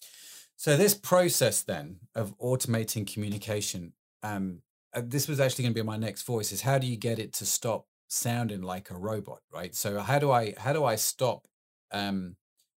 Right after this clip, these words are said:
how do I not hack off the customer who has contacted me through that system going, "Oh, this is an automated system. They don't care about me."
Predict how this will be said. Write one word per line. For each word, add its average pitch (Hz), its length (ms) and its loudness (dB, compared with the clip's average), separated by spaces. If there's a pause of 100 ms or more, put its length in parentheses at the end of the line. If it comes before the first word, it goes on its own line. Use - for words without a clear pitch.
(360)
how 120 80 -2
do 135 100 6
I 123 120 6
not 123 300 4
hack - 320 -4
off 120 200 0
the 101 80 -4
customer 101 460 -4
who 101 180 -6
has 98 100 -4
contacted 104 540 -6
me 98 80 -2
through 101 220 -8
that 92 180 -8
system 92 400 -6
going, 82 160 -8
"Oh, 90 120 -8
this 98 180 -6
is 90 140 -10
an 95 80 -4
automated 92 560 -8
system. 87 420 -8
They 90 120 -10
don't 87 200 -10
care 95 140 -10
about 85 200 -10
me." 87 160 -16